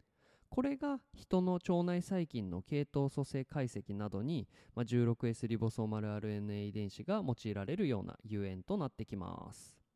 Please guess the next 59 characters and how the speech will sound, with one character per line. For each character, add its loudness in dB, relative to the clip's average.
と 6
い 6
う 6
こ 2
と 6
で、 2
え 2
ー、 0
最 0
後 4
に 2
で -2
す -8
ね、 -4
こ -4
こ 2
ま 2
で -2
三 -2
回 -2
の 0
エ 0
ピ -4
ソ 0
ー -2
ド -2
の -2
流 0
れ 2
を 2
確 -4
認 0
し -12
て -2
み -6
ま -12
す。 -16
私 0
た -2
ち -2
が、 0
ま 2
あ、 -4
生 -4
き 0
る 2
上 2
で 0
必 -4
要 6
な 2
遺 0
伝 2
情 4
報 0
は -6
す -2
べ 0
て -2